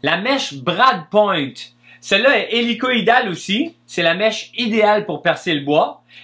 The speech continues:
Elle, elle a une pointe au centre et deux traçoirs.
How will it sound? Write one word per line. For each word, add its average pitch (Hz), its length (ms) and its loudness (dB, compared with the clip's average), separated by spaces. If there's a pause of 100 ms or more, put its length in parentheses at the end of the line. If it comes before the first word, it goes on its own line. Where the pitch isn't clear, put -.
Elle, 240 140 2
elle 185 300 2
a 196 60 0
une 165 140 -4
pointe 233 720 -2 (640)
au 170 160 0
centre 226 600 0
et 180 160 2
deux 233 280 0
traçoirs. 165 760 0